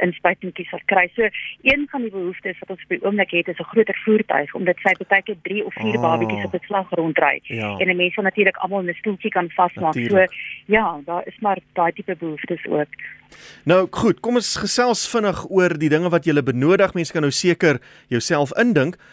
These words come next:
Speaker 2: maar, eh, dinge wat julle op 'n dag tot dag basis benodig wat dit vir julle soveel makliker sal maak as mense dalk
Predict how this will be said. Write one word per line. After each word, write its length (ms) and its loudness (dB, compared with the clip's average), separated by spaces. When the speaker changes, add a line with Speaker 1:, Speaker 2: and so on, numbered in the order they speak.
Speaker 2:
maar, 500 4
eh, 120 0
dinge 200 2
wat 120 2
julle 140 2
op 140 0
'n 180 -2
dag 240 0
tot 120 0
dag 200 2
basis 400 0
benodig 500 4
wat 120 0
dit 160 -6
vir 140 -8
julle 140 0
soveel 260 -2
makliker 400 0
sal 160 0
maak 360 2
as 180 -6
mense 320 0
dalk 380 2